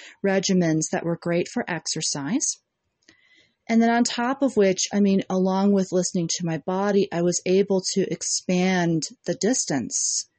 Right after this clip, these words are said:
And also with the help of my physical therapist, I was able to expand the distance that I could walk. Now, um, I, you know, I, I grew and grew and grew. Now I could, I can't, I still can't really walk the same distance that I used to way back in the day, but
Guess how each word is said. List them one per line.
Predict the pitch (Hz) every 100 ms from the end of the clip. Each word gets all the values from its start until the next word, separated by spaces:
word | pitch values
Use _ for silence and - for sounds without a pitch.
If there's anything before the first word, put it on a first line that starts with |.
| _ _
And | 190
also | 185 175 -
with | 180
the | 185 -
help | 196 196
of | 196
my | 175
physical | 180 - 180
therapist, | 214 262 165 175
I |
was | 165
able | 170 165
to | 170
expand | 165 - 170 160
the |
distance | 160 165 - 170 156 151 - - - _ _
that | 180
I | 170 175
could | - 170
walk. | - 190 220 147 - - _ _ _ _
Now, | 208 202 208 -
um, | - 202 185 185 -
I, | 185 180
you | 185
know, | 175
I, | 170 -
I | 180
grew | - 196 202 196 196
and | 175
grew | 170 180
and | 175
grew. | 170 208 247 220 190 180 - - _
Now | 185
I | 180
could, | 180 - 233 -
I | 185 -
can't, | 302 285 -
I | 185
still | - 311
can't | 311 311 -
really | 233 214 208
walk | 196 214 240 -
the |
same | 208 - 185
distance | 180 185 - 196
that | -
I | 151
used | 160 180 226 - -
to | 277 269 277 262
way | 190 180
back | 185 185 185 -
in | 180
the | 160
day, | - 196 208 202
but | 170